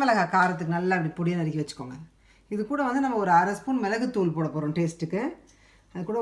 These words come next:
உப்பு தேவையான அளவுக்கு போட போறோம். ஒரு முட்டை வந்து உடைச்சி ஊத்த போறோம். ஒரு three to four spoons of corn flour எவ்வளோ தேவைப்படுதுன்னு பார்த்து நம்ம அதுக்கு போட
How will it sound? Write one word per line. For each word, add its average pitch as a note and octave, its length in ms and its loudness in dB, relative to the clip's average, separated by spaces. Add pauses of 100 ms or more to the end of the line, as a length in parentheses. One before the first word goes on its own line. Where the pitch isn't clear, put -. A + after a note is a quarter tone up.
(120)
உப்பு F#3 160 -6 (120)
தேவையான F#3+ 300 2
அளவுக்கு E3 240 -2
போட D#3 180 0
போறோம். G#3+ 220 0 (480)
ஒரு F#3+ 180 0
முட்டை G3 280 -2
வந்து G#3+ 200 0
உடைச்சி F3+ 280 -2
ஊத்த E3 200 -4
போறோம். F#3+ 240 0 (640)
ஒரு F#3 120 -2 (220)
three B3+ 180 -2
to G#3 140 -6
four F#3+ 160 -2 (100)
spoons G#3+ 380 -4
of E3 60 -4 (100)
corn F#3 240 0
flour D3+ 240 -4
எவ்வளோ F#3 200 -2
தேவைப்படுதுன்னு D#3+ 440 -2
பார்த்து D3+ 220 -6
நம்ம D3 140 -4
அதுக்கு C3+ 200 -10
போட C3+ 80 -10